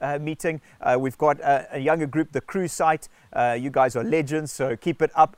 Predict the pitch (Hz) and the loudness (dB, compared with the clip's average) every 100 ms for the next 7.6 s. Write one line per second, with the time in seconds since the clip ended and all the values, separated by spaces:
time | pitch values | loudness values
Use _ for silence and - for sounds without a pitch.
0 | - - 139 - 165 151 123 113 135 170 | -6 -2 0 2 2 2 0 2 2 2
1 | 165 - 175 135 113 147 165 147 120 151 | -2 0 0 0 -2 -2 -2 -2 2 2
2 | 151 160 139 123 147 156 139 120 147 143 | 2 -2 -4 0 0 0 -4 -4 -2 2
3 | 147 127 123 147 156 147 170 160 147 139 | 2 2 2 2 2 -2 0 0 -2 -2
4 | 143 151 127 151 151 156 - 156 165 160 | -2 0 0 0 0 -6 -4 -6 -6 -14
5 | - _ _ - 180 196 233 233 - 240 | -14 _ _ -4 -2 0 -2 -4 -2 2
6 | 196 139 - - _ _ 175 - 202 190 | 4 2 -4 -16 _ _ -8 -4 -2 -2
7 | 151 190 170 135 113 | 2 2 0 -2 -4